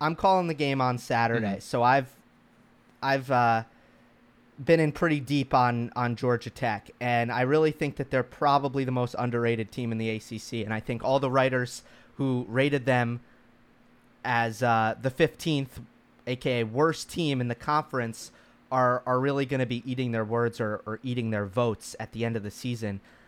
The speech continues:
Speaker 1: uh, because Jeff Sims, their true freshman quarterback, is a real talent, and people are really going to, to come around and, and know about him. He's extremely mistake prone, Ian.
Speaker 2: Yeah, that's
Speaker 1: And, and last week,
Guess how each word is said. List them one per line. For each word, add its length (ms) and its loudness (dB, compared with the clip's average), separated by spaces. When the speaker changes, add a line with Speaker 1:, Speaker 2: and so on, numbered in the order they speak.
Speaker 1:
uh, 220 4
because 640 -2
Jeff 300 -2
Sims, 560 -2
their 160 -2
true 300 -6
freshman 500 -4
quarterback, 720 -2
is 140 -12
a 80 -2
real 480 0
talent, 560 -4
and 180 -6
people 340 0
are 160 4
really 420 0
going 380 0
to, 340 -2
to 80 -12
come 240 -4
around 540 0
and, 180 -6
and 200 -6
know 180 2
about 320 -2
him. 220 -6
He's 180 -2
extremely 880 -2
mistake 600 -2
prone, 260 0
Ian. 220 -4
Speaker 2:
Yeah, 80 0
that's 280 2
Speaker 1:
And, 520 0
and 200 -2
last 360 2
week, 180 -4